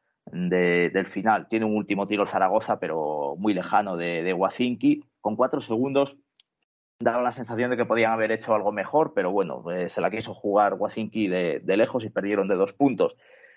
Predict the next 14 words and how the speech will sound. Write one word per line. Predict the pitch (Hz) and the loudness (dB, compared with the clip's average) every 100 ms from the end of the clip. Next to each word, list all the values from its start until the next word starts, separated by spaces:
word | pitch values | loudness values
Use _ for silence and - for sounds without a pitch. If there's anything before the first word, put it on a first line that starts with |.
| _ | _
Y | - 120 | -2 2
con | 117 | 2
esto | 127 - 147 | 0 0 0
nos | 120 | 2
vamos | 131 135 - | 0 -2 -2
a | 135 | 0
la | 131 | 2
tabla | 147 147 151 | 2 0 0
en | 147 | 0
la | 117 98 | -2 -2
que, | 101 95 92 85 85 82 | -4 0 0 0 2 0
bueno, | 98 131 117 | 2 2 2
por | 101 98 | 2 2
arriba | 98 135 131 135 139 | 2 0 2 2 0